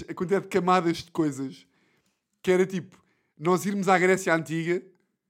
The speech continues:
e dizermos, pá, olha, encontramos, tipo, ali o Pitágoras, tá ali no meio das regas e de... das réguas e dos quadros e não sei o quê, lá dos triângulos. O gajo estava lá, tipo, a dar a sua, a sua aula de matemática ali no meio das pedras, não é? Ali na Ac-, meio na Acrópole, não é?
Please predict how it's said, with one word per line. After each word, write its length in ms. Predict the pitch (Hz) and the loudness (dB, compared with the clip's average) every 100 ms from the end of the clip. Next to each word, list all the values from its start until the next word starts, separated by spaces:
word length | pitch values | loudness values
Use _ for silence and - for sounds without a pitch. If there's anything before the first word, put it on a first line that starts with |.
| _ _ _ - | _ _ _ -10
e 100 | 175 | -4
dizermos, 280 | 170 165 | 2 2
pá, 120 | - 175 | 4 4
olha, 400 | 180 156 139 - | 6 4 0 -6
encontramos, 380 | 151 147 170 170 | -10 -4 -2 -2
tipo, 160 | 160 170 | -2 0
ali 80 | 170 | 0
o 80 | |
Pitágoras, 680 | 170 180 190 247 269 320 - _ _ | -2 2 4 4 0 -6 -10 _ _
tá 80 | - | -6
ali 160 | 139 156 | -2 0
no 80 | |
meio 140 | 156 151 | 0 0
das 140 | 147 | -2
regas 360 | - 214 196 143 | 0 0 0 -4
e 60 | |
de... 160 | 131 131 | -8 -10
das 180 | 123 131 | -8 -4
réguas 340 | 180 208 160 | -2 0 -2
e 40 | 139 | -4
dos 160 | 139 | -10
quadros 420 | - 180 214 175 | -2 2 2 0
e 40 | 147 | -6
não 80 | 143 | -8
sei 120 | 135 | -8
o 20 | |
quê, 100 | 185 | -6
lá 120 | 196 | -4
dos 120 | 151 | -6
triângulos. 600 | 131 160 180 214 269 - _ _ _ _ _ _ _ | -6 0 0 0 -6 -12 _ _ _ _ _ _ _
O 60 | - | -6
gajo 80 | 160 | -4
estava 220 | 180 160 | -2 0
lá, 140 | 220 | 0
tipo, 180 | 214 170 | 0 -4
a 40 | 160 | -4
dar 100 | 165 | -2
a 60 | |
sua, 360 | 160 170 170 160 | -2 -2 -2 -6
a 60 | |
sua 160 | 151 180 | -8 -6
aula 160 | 175 165 | -4 -4
de 60 | |
matemática 680 | 170 175 180 170 - 147 143 _ _ _ _ _ _ _ _ | -8 -2 -2 -2 -6 -8 -8 _ _ _ _ _ _ _ _
ali 200 | 143 151 | -2 0
no 60 | |
meio 140 | 151 156 | 2 0
das 100 | 156 | 0
pedras, 520 | 208 254 262 269 - - | 0 0 -2 -10 -12 -8
não 100 | 139 | -6
é? 160 | 185 - _ _ _ _ | -6 -10 _ _ _ _
Ali 240 | - 131 143 | -8 -4 2
na 160 | 147 | 4
Ac-, 240 | 147 156 156 | 4 2 -4
meio 160 | 151 | 0
na 120 | 160 | 4
Acrópole, 420 | 156 185 208 190 139 | 4 6 4 4 -2
não 100 | |
é? 120 | 135 | -4